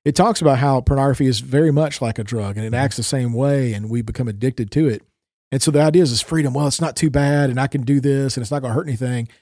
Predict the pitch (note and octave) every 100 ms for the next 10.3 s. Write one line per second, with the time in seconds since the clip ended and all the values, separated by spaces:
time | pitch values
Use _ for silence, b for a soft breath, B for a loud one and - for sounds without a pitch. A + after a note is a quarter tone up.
0 | b _ _ _ _ B2 A#2+ C#3 D#3+ A3+
1 | A3 A#2 G#2 G#2 G#2 A2 G#2 - C#3 C#3+
2 | C#3+ G#2 G2+ F#2+ F2 - G2+ G2+ - -
3 | D3 C#3 A2 G2 G#2+ A2 C3 C3 D#3 C#3+
4 | C3 C3 D3 G#2+ - D3 D3 - C3 D3
5 | A2 F#2 _ _ _ _ B2+ C3+ C#3 -
6 | D3+ C#3 C3+ - D#3 D3+ C3+ B2 - _
7 | B2+ C3 B2+ C3 - D3+ E3+ D#3+ C3+ -
8 | C#3+ D3 C#3+ C#3 B2+ A#2 - - b b
9 | - C3 - _ B2 A#2+ C3+ - A2+ A#2+
10 | F#2+ F2